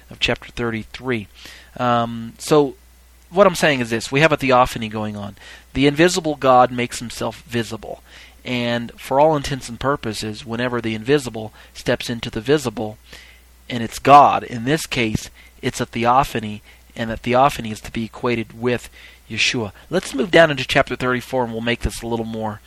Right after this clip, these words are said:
um, a little more explicit. In chapter thirty-four, starting with verse five, we read, "Adonai descended in the cloud, stood with him there," of course, stood with Moshe, "stood with him," stood with him.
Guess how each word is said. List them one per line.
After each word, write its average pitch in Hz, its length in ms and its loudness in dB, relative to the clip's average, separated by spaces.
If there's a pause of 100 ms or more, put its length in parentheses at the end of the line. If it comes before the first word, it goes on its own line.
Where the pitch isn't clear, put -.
(340)
um, 107 580 -6 (560)
a 123 40 -6
little 127 140 2
more 110 120 0
explicit. - 500 -4 (480)
In 139 80 -8
chapter 165 460 4
thirty-four, 139 640 2
starting 131 400 4
with 117 140 -6
verse 113 280 -4
five, 113 560 2 (320)
we 127 160 0
read, 120 240 2 (140)
"Adonai 185 400 8
descended 151 400 0
in 127 80 2
the 127 40 -4
cloud, 143 400 6
stood - 380 6
with 160 220 0
him 131 200 -2
there," 117 280 -2
of 127 160 -10
course, 120 220 -8
stood 127 180 -4
with 113 280 -4 (380)
Moshe, 120 440 -2 (380)
"stood - 420 6
with 123 200 2
him," 104 240 -6
stood 233 720 6 (160)
with 233 300 2
him. 269 280 6